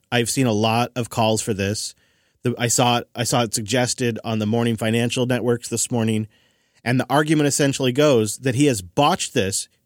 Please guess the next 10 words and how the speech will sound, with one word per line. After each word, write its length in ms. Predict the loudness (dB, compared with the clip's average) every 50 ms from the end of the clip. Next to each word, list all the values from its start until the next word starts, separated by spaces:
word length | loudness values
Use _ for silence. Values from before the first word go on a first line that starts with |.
| _ _ _ _ -2
and 220 | 0 0 0 -2 -8 _ -10
contrast 640 | -8 -6 -6 -4 -2 0 2 2 2 0 -4 -4 -4
it 200 | -6 -6 _ -20 _ _ _ _ _ _ _
to 80 | -4 -2
Satya 380 | 0 2 2 2 2 0 0 0
Nadella, 480 | 0 0 0 0 0 0 -2 -6 -12 _ _
for 160 | -4 -4 -4
example, 500 | -2 -2 -4 -4 -4 -4 -8 -12 -12 _ _ _ _ _ _ _ _ _ _ _ _ _ _ _ _ 2
who 160 | 2 4 4
has 560 | 4 4 2 2 2 0 -2 -4 -6 -10